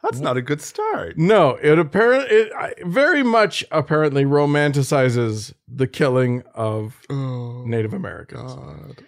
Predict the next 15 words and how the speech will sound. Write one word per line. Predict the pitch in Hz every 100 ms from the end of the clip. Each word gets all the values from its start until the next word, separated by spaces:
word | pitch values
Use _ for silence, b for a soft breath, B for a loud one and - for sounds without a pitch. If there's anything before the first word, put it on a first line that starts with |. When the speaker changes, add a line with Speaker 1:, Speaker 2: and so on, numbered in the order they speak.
| _ 131
Speaker 1:
Okay. | - 131 117 120 135
Speaker 2:
So, | 156 233 220 208 196 _ _ _
real, | 147 214 285
real | 262 233
cute | - - 185 113 - _ _ -
way | 139 156 151 143
to | 156
start | 139 160 151 156 - -
a | 131 127 127
romance | 123 160 165 139 123 - - -
story. | - - 208 160 143 131 123 - _ _ _ -
Speaker 1:
But | 151 - -
wait | 202 170
a |
second. | - 104 101